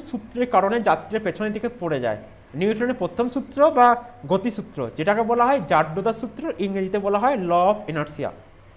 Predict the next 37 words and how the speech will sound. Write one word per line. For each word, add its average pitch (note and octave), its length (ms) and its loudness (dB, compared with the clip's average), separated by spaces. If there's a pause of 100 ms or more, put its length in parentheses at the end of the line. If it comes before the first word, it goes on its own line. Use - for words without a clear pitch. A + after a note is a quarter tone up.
এই, G3 160 4 (420)
এই G3 160 4
একটা A3+ 260 2
কোশ্চেন G#3 280 -4
আমি A3 200 -4
কিন্তু A3+ 220 -2
ক-, D3+ 240 4 (100)
এই F#3 60 0 (240)
দুদিন F#3 340 -4
আগেই G3 160 -2
আলোচনা E3+ 400 0
করেছি, A#2+ 240 -6 (540)
তো D#3+ 80 2 (540)
এটাও G3+ 260 2
কিন্তু A#3+ 300 -4 (360)
very, D#3+ 260 -2
very G#3 160 -2 (100)
important। B2 380 -8 (720)
থার্ড F#3 260 8 (160)
ল, - 20 4 (600)
নিউটনের G#3 400 -4
থার্ড F3 200 4 (120)
ল - 20 2 (260)
আর D#3+ 80 0 (120)
ফার্স্ট F3+ 320 -2
ল, - 20 -2 (220)
এই E3+ 120 -4
দুটো F3 220 -8
থেকে G#3 140 -6 (140)
কোশ্চেন F3 360 -6
আসছে, - 180 -12 (260)
তাই D#3+ 260 6
বলে B3 140 2 (400)
সেকেন্ড G3 300 -2
লটাকে G#3+ 300 2
আবার A#3+ 160 4
অ্যাভয়েড F#3 220 2